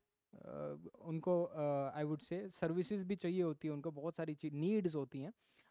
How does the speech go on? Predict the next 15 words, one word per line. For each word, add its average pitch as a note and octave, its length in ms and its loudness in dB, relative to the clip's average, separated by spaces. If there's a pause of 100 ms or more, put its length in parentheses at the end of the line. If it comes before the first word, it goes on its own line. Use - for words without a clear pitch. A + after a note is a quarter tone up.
(100)
But A#3+ 200 6 (1000)
this F#3 260 6
nuclear F#3 420 4
families F#3+ 440 4 (140)
concept F3 540 4 (720)
क्या G3 160 4
किया F3+ 260 4
है, A#3+ 140 4
this A3+ 240 0 (100)
old G3+ 280 6
age G3+ 220 6 (140)
people G3 500 0 (580)
जो E3+ 140 4
हैं F3+ 280 2
लगभग G3 760 4